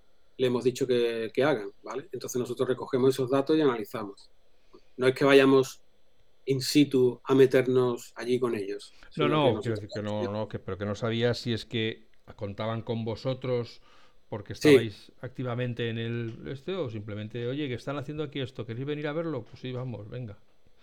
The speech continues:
Speaker 1: No, no,
Speaker 2: Sí.
Speaker 1: nosotros tenemos proyectos y, y participamos, ellos seleccionan una serie de proyectos y,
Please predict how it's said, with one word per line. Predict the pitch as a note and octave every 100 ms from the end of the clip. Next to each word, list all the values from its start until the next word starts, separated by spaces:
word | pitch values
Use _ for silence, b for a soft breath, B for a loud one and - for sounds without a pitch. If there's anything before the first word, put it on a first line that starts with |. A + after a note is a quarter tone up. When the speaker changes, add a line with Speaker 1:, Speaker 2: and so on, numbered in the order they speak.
| b b b -
Speaker 1:
No, | D3
no, | D3+ D3+
Speaker 2:
Sí. |
Speaker 1:
nosotros | C3+ C#3 D3
tenemos | D3+ D#3 F3 -
proyectos | C#3 D#3 - E3+ F3
y, | D#3 C3+ B2 A#2 A#2+
y | B2
participamos, | A#2+ - B2 A#2 A#2 C3 C#3+ C#3 -
ellos | A#2+ B2+
seleccionan | C3 C3+ C3 C#3+ C#3
una | C#3 C3
serie | C#3 C#3
de |
proyectos | C3 C#3 D#3 - - G3+ - - - - - - - - -
y, | C#3+ C3+ B2+ B2 A#2+ A#2 A#2